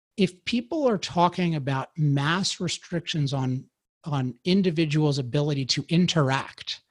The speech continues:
which is an essential both of our productive ability, but also our ability to enjoy life.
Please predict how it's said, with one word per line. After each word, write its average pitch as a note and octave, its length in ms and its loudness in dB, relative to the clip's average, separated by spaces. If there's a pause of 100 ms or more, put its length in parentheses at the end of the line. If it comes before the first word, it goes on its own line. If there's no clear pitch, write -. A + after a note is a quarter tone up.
(260)
which D#3+ 240 0
is C#3 120 2 (180)
an D3 100 2
essential F3+ 600 0
both D3+ 300 0
of C#3 100 -2
our C3+ 180 -2
productive D#3 760 -2
ability, F3+ 640 -2 (600)
but D#3+ 160 2
also D#3+ 480 2
our C#3+ 200 2
ability D3 460 2
to D3+ 220 -2
enjoy C#3 400 0
life. C#3 360 -8